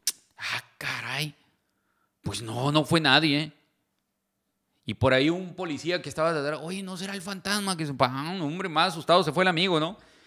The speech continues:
Al percatarse de lo sucedido, unos automovilistas reportaron precisamente la situación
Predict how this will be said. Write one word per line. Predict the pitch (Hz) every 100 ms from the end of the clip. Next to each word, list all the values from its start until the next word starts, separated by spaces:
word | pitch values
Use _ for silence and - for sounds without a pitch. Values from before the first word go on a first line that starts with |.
| _ _ - -
Al | -
percatarse | 196 226 233 240 208 220
de | 233
lo | 220
sucedido, | 240 214 208 220 208 240 - - -
unos | 160 214 190
automovilistas | 180 180 165 170 196 233
reportaron | 196 170 165 156 214 220
precisamente | 170 170 185 202 202 202
la | 185
situación | 160 156 156 139 190 247 233